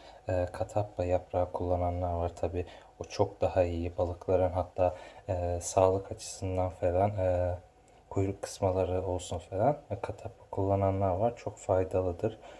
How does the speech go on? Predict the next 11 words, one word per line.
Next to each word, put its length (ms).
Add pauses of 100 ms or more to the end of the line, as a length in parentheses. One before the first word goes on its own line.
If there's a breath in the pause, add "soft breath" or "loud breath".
(200 loud breath)
Onu 260
kullanabilirsiniz 1000
elde 360
edebiliyorsanız. 960 (520 loud breath)
E, 120
ekstradan 760
sisiyat 680
dediğimiz 460
kuru, 460
e, 380
bir 180